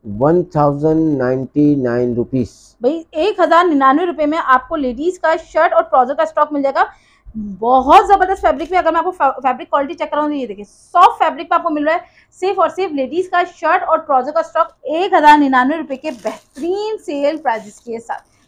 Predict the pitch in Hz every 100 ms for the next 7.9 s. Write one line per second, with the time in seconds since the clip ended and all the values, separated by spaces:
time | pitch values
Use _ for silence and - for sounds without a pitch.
0 | 240 226 311 370 381 370 294 320 330 320
1 | 320 330 320 311 294 339 285 320 294 330
2 | 339 285 269 277 277 233 294 320 269 240
3 | 220 196 - _ _ _ - - 113 123
4 | 160 180 - 180 170 156 - 160 143 139
5 | 151 147 156 160 131 139 147 147 156 147
6 | 147 175 160 151 98 220 - 139 156 160
7 | 160 147 160 - 120 135 139 160 175